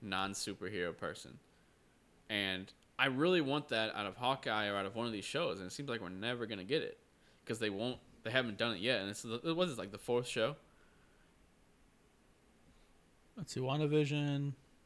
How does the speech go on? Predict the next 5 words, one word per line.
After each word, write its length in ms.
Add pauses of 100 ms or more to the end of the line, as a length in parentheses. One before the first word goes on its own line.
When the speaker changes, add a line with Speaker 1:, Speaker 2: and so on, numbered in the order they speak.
(720)
Speaker 2:
Loki, 600 (680)
Falcon, 600 (960)
technically 400
What 240
If? 140